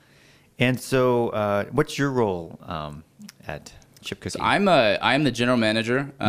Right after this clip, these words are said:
Speaker 2: um, for Chip Cookies here, up here in Boise. So I,
Speaker 1: Mm-hmm.
Speaker 2: I manage all of the, all of the, the Chip locations here in the, in the Treasure Valley. So,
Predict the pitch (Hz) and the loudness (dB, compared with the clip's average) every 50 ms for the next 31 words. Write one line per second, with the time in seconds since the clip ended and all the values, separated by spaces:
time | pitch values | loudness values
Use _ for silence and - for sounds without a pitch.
0 | 107 104 104 101 95 95 92 90 90 - - 101 - - 110 - - 110 - - | 2 4 4 2 2 0 -2 -4 -6 -4 -4 -6 -4 -4 -6 -4 -4 -8 -6 -6
1 | 101 - - 101 - - 101 - - 101 92 92 90 87 87 90 - 95 92 - | -8 -4 -2 -4 -2 -2 -4 -4 -4 -4 -4 -2 -2 -2 -4 -4 -4 -6 -8 -6
2 | - 98 76 80 104 107 107 - - 101 113 117 120 117 113 110 104 - - 90 | -4 -2 0 0 2 0 0 -2 -2 -2 0 2 2 2 0 0 -2 -4 -2 0
3 | 101 104 104 104 101 101 101 95 92 90 87 - - - - _ - 123 135 147 | 0 2 0 0 0 0 0 0 0 0 -2 -4 -6 -10 -14 _ 2 2 4 4
4 | 147 139 135 139 127 127 120 - 113 110 - - 117 - 117 107 - 101 98 - | 4 4 4 2 2 2 2 0 -4 -4 -2 -2 0 0 0 0 2 -2 -2 0
5 | 101 98 - - 95 95 92 95 95 92 90 85 87 82 - - 90 92 - - | -4 -6 -4 -2 -2 0 0 0 0 -2 -2 -4 -4 -6 -6 -8 -8 -10 -6 -6
6 | 92 87 87 78 73 65 53 57 67 - - - 71 71 - | -6 -6 -4 -4 -4 -4 -4 -4 -6 -8 -6 -6 -6 -6 -8